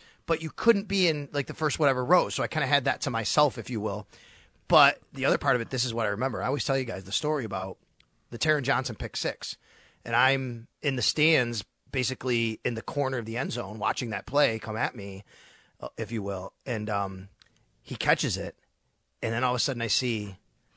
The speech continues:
oh my gosh, like, this could happen. And, and I, I kinda ran down the, the aisle <laughs> of, of the, uh, of the stadium, running kinda with him, watching all, everything in front of me. And as I said, that's kinda the first time in my life I've really ever experienced something going in slow motion.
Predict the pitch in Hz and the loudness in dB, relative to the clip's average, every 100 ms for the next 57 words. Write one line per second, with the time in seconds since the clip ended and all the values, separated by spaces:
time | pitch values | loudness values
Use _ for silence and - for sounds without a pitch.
0 | _ _ _ _ 131 104 127 92 - 98 | _ _ _ _ -2 2 2 2 -2 -6
1 | 87 _ - 113 - 104 104 123 - 90 | -8 _ -6 -4 -4 -6 -2 -2 -2 -8
2 | 104 _ 123 113 - _ 120 120 170 - | -12 _ -2 -2 -10 _ 2 6 6 2
3 | - 131 - 156 123 98 - _ _ 120 | 2 2 4 2 2 -2 -10 _ _ -12
4 | 117 139 170 160 131 120 135 143 139 123 | 0 4 8 6 4 4 6 6 4 2
5 | 113 110 120 143 131 160 170 117 107 139 | 2 2 -4 2 8 8 8 4 0 -6
6 | - - - - 202 - 165 143 135 123 | -10 -14 -16 4 4 6 0 2 4 4
7 | 135 123 - 185 160 104 95 107 - - | 0 -2 2 2 4 0 -2 -12 -20 -20
8 | _ 127 147 175 170 147 135 135 123 107 | _ 2 6 6 6 2 2 2 2 2
9 | 151 226 - 131 110 113 120 170 - 170 | 2 2 0 0 0 0 4 4 4 4
10 | 123 113 113 - - - _ _ 147 147 | 2 0 -4 -10 -20 -20 _ _ 4 4
11 | 151 160 156 139 139 120 156 160 131 120 | 6 4 4 2 0 2 2 2 0 -2
12 | - 127 127 151 135 - - 175 147 - | -2 -2 0 2 0 0 0 0 0 -2
13 | 156 - 151 139 131 156 113 120 113 120 | 0 0 2 2 2 0 -2 -4 -6 -4
14 | 135 151 160 - 143 156 131 - 139 147 | -2 0 0 0 0 -2 -4 -6 -6 -6
15 | - 127 123 113 123 123 113 - 113 104 | -6 -6 -4 -4 -4 -4 -6 -4 -4 -6
16 | 104 - - | -8 -12 -18